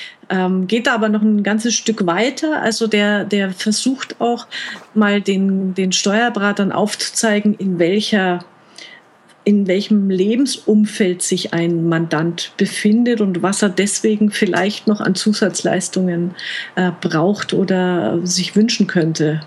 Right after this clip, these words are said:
Also er hat dann einfach so diesen typischen Unternehmer, ist verheiratet, hat zwei Kinder,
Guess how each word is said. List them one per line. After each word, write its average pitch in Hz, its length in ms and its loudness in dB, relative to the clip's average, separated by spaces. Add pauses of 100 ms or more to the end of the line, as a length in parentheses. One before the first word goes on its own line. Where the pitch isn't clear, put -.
(120)
Also 175 360 0 (300)
er 156 140 0
hat 160 120 0
dann 170 120 2
einfach 165 240 0
so 170 140 0
diesen 170 380 0
typischen 180 560 -2
Unternehmer, 220 1000 0
ist - 140 -6
verheiratet, 220 680 -2
hat 165 120 -8
zwei - 180 -4
Kinder, 277 500 0